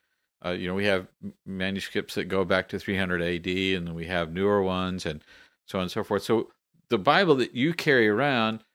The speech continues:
we've had several different, very, very, very, very old copies of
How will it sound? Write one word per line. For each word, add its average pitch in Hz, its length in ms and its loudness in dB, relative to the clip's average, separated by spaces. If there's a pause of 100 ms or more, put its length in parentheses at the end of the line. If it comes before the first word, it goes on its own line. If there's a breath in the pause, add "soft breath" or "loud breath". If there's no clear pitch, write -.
(160)
we've 113 120 -4
had 107 220 0
several 131 580 4
different, 110 460 0 (160)
very, 120 400 4
very, 110 260 6
very, 104 280 4
very 101 300 2
old 101 380 0
copies 117 680 0
of 92 440 0